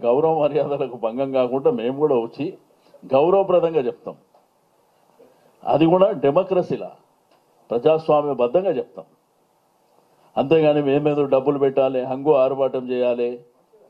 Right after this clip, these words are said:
మేము పోయి ఇష్టానుసారం మాట్లాడ-, మాకు ఆ ఉద్దేశం లేదు. మా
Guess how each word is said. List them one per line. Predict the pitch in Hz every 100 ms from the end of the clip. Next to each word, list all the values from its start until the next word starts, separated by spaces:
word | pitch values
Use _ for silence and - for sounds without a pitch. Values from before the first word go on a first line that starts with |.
| -
మేము | 107 135 131
పోయి | 143 127
ఇష్టానుసారం | - 151 147 143 135 135 127
మాట్లాడ-, | 127 131 127 120
మాకు | 120 123 117 117
ఆ | 117
ఉద్దేశం | 113 143 139 120 104
లేదు. | 110 - _ _ _ _ _ _ _ _ _ _ - _ _ - -
మా | 104